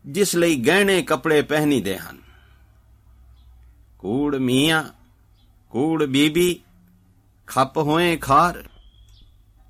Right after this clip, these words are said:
ਇਹ ਮਰਦ ਔਰਤਾਂ ਵਾਲੇ ਰਿਸ਼ਤੇ ਵੀ ਇੱਕ ਧੋਖਾ ਹੀ ਹਨ, ਜਿਨ੍ਹਾਂ ਵਿੱਚ ਖਚਿਤ ਹੋ ਕੇ, ਖੁੱਭ ਕੇ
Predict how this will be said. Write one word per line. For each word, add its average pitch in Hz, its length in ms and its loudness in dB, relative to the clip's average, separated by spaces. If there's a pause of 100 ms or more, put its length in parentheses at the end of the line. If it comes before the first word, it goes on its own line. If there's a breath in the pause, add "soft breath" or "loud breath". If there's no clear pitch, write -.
ਇਹ 175 100 -2
ਮਰਦ 170 360 0
ਔਰਤਾਂ 170 500 2
ਵਾਲੇ 170 360 2
ਰਿਸ਼ਤੇ 151 380 2
ਵੀ 196 120 -2
ਇੱਕ 185 200 -6
ਧੋਖਾ 143 360 2
ਹੀ 135 240 0
ਹਨ, 101 200 -10 (960)
ਜਿਨ੍ਹਾਂ 165 380 0
ਵਿੱਚ 147 260 -6
ਖਚਿਤ 151 400 -4
ਹੋ 151 300 2
ਕੇ, 170 420 -4 (720)
ਖੁੱਭ 202 320 2
ਕੇ 170 420 0